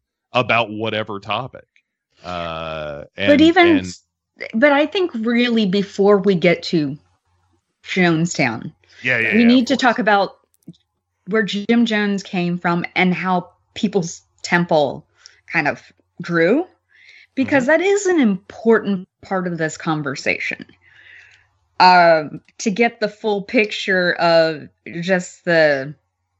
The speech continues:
Speaker 2: snowball of kinda what happened.
Speaker 1: Yeah.
Speaker 2: You know, in the, in the movie, The Sacrament, they're only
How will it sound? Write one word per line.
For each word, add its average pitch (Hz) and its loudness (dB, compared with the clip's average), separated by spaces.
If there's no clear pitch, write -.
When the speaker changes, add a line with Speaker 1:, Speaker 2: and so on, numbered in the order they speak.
Speaker 2:
snowball 202 0
of 175 -10
kinda 202 -2
what 202 0
happened. 240 -2
Speaker 1:
Yeah. 95 -2
Speaker 2:
You 233 4
know, 214 4
in 226 0
the, 226 2
in 240 -4
the 254 2
movie, 277 2
The 214 -8
Sacrament, 220 0
they're 247 4
only 254 0